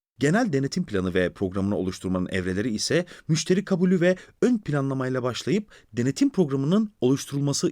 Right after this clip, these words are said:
ile sonlanır. Bu programda işletmelerde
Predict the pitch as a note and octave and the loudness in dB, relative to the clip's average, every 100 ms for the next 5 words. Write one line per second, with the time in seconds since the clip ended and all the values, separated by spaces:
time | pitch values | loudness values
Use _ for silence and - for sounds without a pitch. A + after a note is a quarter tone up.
0 | - F2 C#2+ - - E2+ D#2 C2 - - | -2 -6 -6 -10 -8 -6 -6 -8 -12 -20
1 | _ _ _ - D3 - F#2+ E2 D#2 D#2 | _ _ _ -4 -4 0 -2 0 -6 0
2 | A#2+ F#3 _ _ - - D3+ - F3+ E3+ | -2 -2 _ _ -20 -10 -4 0 0 0
3 | E3 E3 D#3 E3+ | -2 0 0 -2